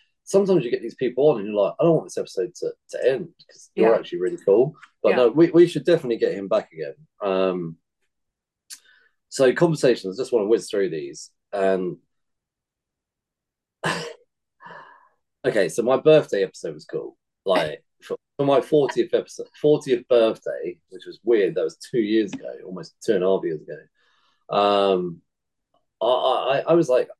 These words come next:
Speaker 1: it was during covid, so I didn't even have a party for my fortieth. We did a family meal, but that was it. For your fortieth, you wanna do a big birthday. And a few of my friends that turned forty that year also couldn't have birthdays. They did, like, virtual things, and you made video messages and all this.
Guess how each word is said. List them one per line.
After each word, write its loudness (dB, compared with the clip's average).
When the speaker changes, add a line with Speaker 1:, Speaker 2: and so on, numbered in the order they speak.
Speaker 1:
it 4
was 2
during 6
covid, -6
so -4
I 2
didn't -2
even -4
have -2
a -4
party 0
for -14
my -14
fortieth. -10
We -4
did 0
a 0
family 2
meal, -12
but -2
that 2
was -4
it. 2
For -10
your -6
fortieth, 0
you -2
wanna -4
do -2
a -8
big -8
birthday. 0
And 2
a 4
few 6
of 6
my 2
friends -4
that -18
turned -8
forty -2
that -6
year 0
also 4
couldn't -6
have -4
birthdays. 2
They -4
did, -14
like, -4
virtual 0
things, -16
and -20
you -18
made -10
video -4
messages -8
and -18
all -14
this. -8